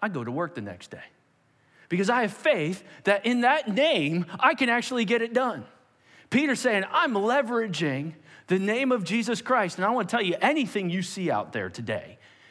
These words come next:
that puts the glory on the man instead of the glory on God, stay far away from. Peter says, "It was by faith in his name."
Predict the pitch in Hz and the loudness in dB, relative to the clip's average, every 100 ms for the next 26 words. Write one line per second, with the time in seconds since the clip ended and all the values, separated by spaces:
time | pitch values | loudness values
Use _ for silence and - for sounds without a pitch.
0 | - - 175 156 214 - 170 156 208 247 | -20 -2 -2 0 -2 -2 -4 -2 0 0
1 | 233 226 190 147 175 208 220 - 139 220 | 0 0 0 0 0 0 -2 -6 -4 -2
2 | 196 156 170 202 180 160 151 151 139 - | 0 -2 -2 0 0 0 2 2 0 -2
3 | 170 - 202 147 113 98 - 92 - _ | -2 2 2 2 -2 -8 -12 -16 -18 _
4 | _ _ _ _ _ _ _ _ _ _ | _ _ _ _ _ _ _ _ _ _
5 | _ _ _ _ _ _ 240 254 214 - | _ _ _ _ _ _ 0 2 2 2
6 | 170 151 - - 202 202 160 175 165 - | 0 -2 -12 -2 0 0 0 0 0 2
7 | 247 262 139 - 156 135 226 170 170 123 | 2 2 -2 -2 -2 0 -2 0 -4 -4
8 | 101 | -8